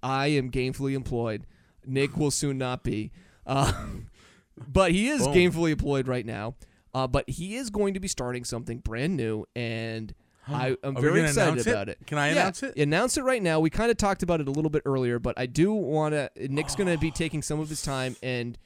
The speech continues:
Speaker 1: producing some content weekly that will run through the rest of the summer. So we still might do some debates from time to time,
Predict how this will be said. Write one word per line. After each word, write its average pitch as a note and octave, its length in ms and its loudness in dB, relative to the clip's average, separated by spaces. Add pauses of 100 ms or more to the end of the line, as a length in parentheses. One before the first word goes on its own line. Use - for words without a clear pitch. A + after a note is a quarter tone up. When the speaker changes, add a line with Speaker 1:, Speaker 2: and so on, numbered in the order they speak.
(240)
Speaker 1:
producing D#3 540 2
some C#3+ 180 -6
content C3+ 560 -4
weekly D#3+ 520 -6 (440)
that B2 180 -2
will C#3 180 2
run B2+ 240 -2
through C3 140 -4
the A#2+ 60 -4
rest A#2+ 180 -4
of - 40 -18
the C#3+ 100 -6
summer. E3 340 -2
So - 140 -2
we D#3 80 0
still A3 200 -2
might G#3+ 160 0
do G3+ 100 -6
some G3 160 -4
debates D#3+ 280 -2
from D3 120 -10
time D#3+ 180 -4
to D#3+ 60 -6
time, G#2+ 340 -6